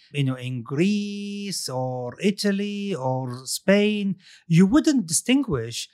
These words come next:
Egyptian, you know, downtowns, <laughs> you know, from, uh, you know, cosmopolitan places like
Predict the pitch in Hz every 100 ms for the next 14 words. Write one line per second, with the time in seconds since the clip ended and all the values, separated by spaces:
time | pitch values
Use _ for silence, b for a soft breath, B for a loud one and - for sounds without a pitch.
0 | _ 165 139 190 - 170 156 143 131 -
1 | 143 143 127 151 196 247 - 151 123 120
2 | 131 113 120 156 135 143 147 - 180 175
3 | 175 170 B B - 170 185 185 - 196
4 | 180 190 202 202 196 202 185 196 185 202
5 | 185 190 190 185